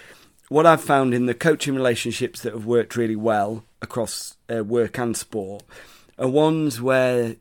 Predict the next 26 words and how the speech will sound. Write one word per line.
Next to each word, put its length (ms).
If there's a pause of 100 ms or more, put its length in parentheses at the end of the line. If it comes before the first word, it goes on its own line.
it's 280
a, 240 (120)
like 220
you 160
mentioned 380
it 80
before, 500 (300)
it's 160
a 60
partnership. 760 (380)
So 220
it's 160
a 60
two-way 500
thing 380
where 200
the 260 (280)
coachee 840
is 320
open, 640 (260)
they're, 640
they're 180
willing 220
to 120
share 380
their 460